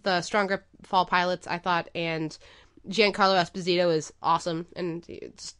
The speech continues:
it's so great to see him be charismatic and evil in a different kind of way. It's nice to watch him smile and still be scary. Um,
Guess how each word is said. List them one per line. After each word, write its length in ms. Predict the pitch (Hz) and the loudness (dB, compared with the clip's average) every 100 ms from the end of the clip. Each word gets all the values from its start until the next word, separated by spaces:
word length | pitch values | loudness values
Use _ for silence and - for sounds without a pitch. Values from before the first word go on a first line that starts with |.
| _ - | _ -8
it's 220 | - 208 | -2 0
so 120 | - 247 | 2 4
great 180 | 233 | 2
to 80 | 214 | 0
see 200 | 170 208 | -4 -2
him 160 | 185 190 | -2 -2
be 260 | 170 156 - | -2 -4 -6
charismatic 640 | - 190 165 185 156 127 - | 0 2 2 0 -2 -2 -8
and 280 | 156 151 - - - _ _ _ 170 _ - 165 | -8 -8 -10 -20 -20 _ _ _ -20 _ -20 -14
evil 400 | 214 220 196 190 | -4 -2 2 2
in 80 | 175 | 2
a 60 | 160 | 0
different 280 | 180 185 | -4 -6
kind 160 | - 175 | -4 -4
of 60 | 151 | -4
way. 160 | 135 | -6
It's 180 | 151 - | -8 0
nice 200 | 294 311 | 0 0
to 80 | 277 | 4
watch 260 | 240 226 | 4 4
him 80 | 220 | -4
smile 640 | 180 - 196 180 147 123 _ - - _ | -4 -2 2 2 2 -8 _ -20 -20 _
and 140 | 165 160 | -6 -4
still 200 | 185 156 | -4 -4
be 100 | 147 | -6
scary. 440 | - 147 139 131 - - _ | -6 -6 -6 -10 -18 -20 _
Um, 440 | 175 160 147 131 | 0 0 -2 -8